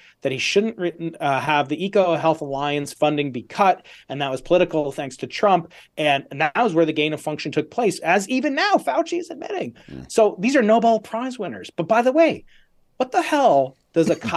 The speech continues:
Speaker 1: cosmologist who won the Nobel Prize know about gain of function
Speaker 2: Right.
Speaker 1: or about
Speaker 2: Yeah,
Speaker 1: the
Speaker 2: yeah.
Speaker 1: Iran deal? And, and the Iran, and by the way, some of them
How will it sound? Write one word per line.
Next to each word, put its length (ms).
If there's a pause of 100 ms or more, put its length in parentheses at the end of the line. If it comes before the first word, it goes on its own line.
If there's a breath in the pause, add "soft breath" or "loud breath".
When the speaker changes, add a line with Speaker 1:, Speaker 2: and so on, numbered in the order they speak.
(100)
Speaker 1:
cosmologist 720
who 100
won 140
the 60
Nobel 280
Prize 560 (320)
know 240
about 420 (380)
gain 240
of 100
function 560
Speaker 2:
Right. 320
Speaker 1:
or 300
about 160
Speaker 2:
Yeah, 60
Speaker 1:
the 80
Speaker 2:
yeah. 80
Speaker 1:
Iran 320
deal? 280 (280)
And, 180
and 160
the 60
Iran, 240 (120)
and 160
by 140
the 80
way, 180
some 220
of 60
them 260